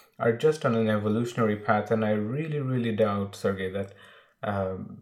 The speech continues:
Bitcoin will be the, let's say, the digital currency that you and I perhaps use. Uh, i-, it's great for the people already in the ecosystem, but I think what they're doing really is building the knowledge base, building the learning curves for the one that actually,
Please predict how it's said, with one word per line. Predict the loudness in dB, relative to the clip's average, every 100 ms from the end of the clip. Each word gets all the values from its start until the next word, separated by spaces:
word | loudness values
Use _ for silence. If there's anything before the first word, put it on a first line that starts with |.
| -6
Bitcoin | -4 -4 -2 0 2 0
will | 0 0
be | -2
the, | 2 2 2 -2
let's | -8 -6
say, | -6
the | -4 -2 0
digital | 0 -2 -2 -2
currency | 2 2 2 -2 -2
that | -2 -4 -10 _
you | -4 -2
and | 0 0
I | 2 2 0 -6 -12 -6
perhaps | -2 0 -2 -8 -10
use. | -10 -12 -16 -20 -20 -20 _ -2
Uh, | -2 -4 -12
i-, | -16 -18 _ _
it's | -12 -6
great | 0 2 0
for | -2 0 2
the | 0 -6 -10 -6
people | -2 0 0
already | 0 0 0 0 0
in | -2 -2
the | -2
ecosystem, | -2 -2 -2 -6 -4 -4 2
but | 4
I | 4
think | 2 -4 -2
what | -4 2
they're | 4 4
doing | 4 0 2
really | 2 2 0 -2
is | -6 -8 -12 -20 -20 -20 _ 2
building | 4 4 4 2 2
the | 2
knowledge | 4 4 4 0 -2
base, | -2 0 -2 -4
building | -2 0 2 2
the |
learning | 2 0 0 -2
curves | -2 2 2 0 -8
for | -6 -2 0
the | 0
one | 0 0 0 -2
that | -2 -2
actually, | -2 -6 -8 -8 -8